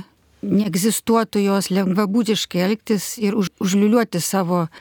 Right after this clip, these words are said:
sąžinę, kad Dievas kažkaip sutvarkys ir viskas gerai baigsis. O kiti reaguoja, kad labai įsibaimina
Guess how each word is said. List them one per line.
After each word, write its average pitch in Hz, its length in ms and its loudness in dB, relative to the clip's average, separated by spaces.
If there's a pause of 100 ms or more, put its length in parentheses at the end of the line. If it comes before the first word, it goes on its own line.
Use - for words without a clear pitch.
sąžinę, 208 600 0
kad 202 160 0
Dievas 208 360 2
kažkaip 214 360 -2
sutvarkys 208 840 -2 (280)
ir 180 220 2
viskas 202 400 0
gerai 185 240 2
baigsis. 165 580 -2 (180)
O 190 140 2
kiti 254 480 2 (140)
reaguoja, 196 500 2
kad 170 220 -4 (360)
labai 202 380 0
įsibaimina 214 840 2